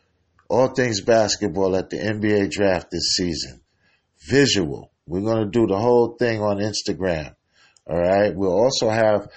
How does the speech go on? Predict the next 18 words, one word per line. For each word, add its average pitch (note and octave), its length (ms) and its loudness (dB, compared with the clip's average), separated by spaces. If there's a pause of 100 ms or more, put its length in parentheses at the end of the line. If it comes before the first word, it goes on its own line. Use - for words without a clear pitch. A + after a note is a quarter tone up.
(240)
all A#2 320 4
of G#2+ 80 2
the F#2+ 200 -2
interviews G#2 760 -2
and E2+ 100 -10
everything G2+ 640 -2 (260)
on G2+ 180 0
Facebook. F#2+ 680 -2 (340)
But G2 300 2 (300)
if G2 160 -4
you F#2+ 120 -6
wanna A2+ 300 -2
see B2+ 240 0
it G2 140 0
live G#2 720 0 (320)
at A#2 280 -2
that A2 300 -2
moment, G#2 520 0